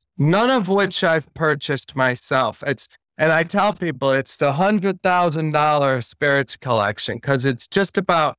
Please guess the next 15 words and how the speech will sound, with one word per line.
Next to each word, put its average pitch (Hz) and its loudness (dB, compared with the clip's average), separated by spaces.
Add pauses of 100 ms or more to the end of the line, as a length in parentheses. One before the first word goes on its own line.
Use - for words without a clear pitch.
everybody 185 2
who 160 0
couldn't 175 0
pay 165 2
their 147 2
bill 139 2
over 127 0
the 120 2
last 120 0
three 127 0
or 117 2
four 131 -2
years. 120 0
Man, 160 2
they, 123 0